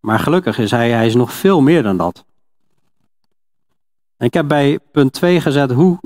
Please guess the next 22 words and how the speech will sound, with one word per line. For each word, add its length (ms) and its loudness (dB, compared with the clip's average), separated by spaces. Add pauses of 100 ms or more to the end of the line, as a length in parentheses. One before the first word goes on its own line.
hoe 140 2
je 100 4
kunt 220 2
weten 460 0
dat 160 0
je 120 2
Jezus 420 2
kent. 360 -4 (1700)
Hij 200 -4
begint 260 0
met, 280 0
"Hierdoor 340 6
weten 320 0
wij 140 2
dat 180 0
wij 160 0
hem 220 0
kennen, 400 0 (1040)
namelijk 480 0
als 200 -2
wij 120 0
zijn 360 0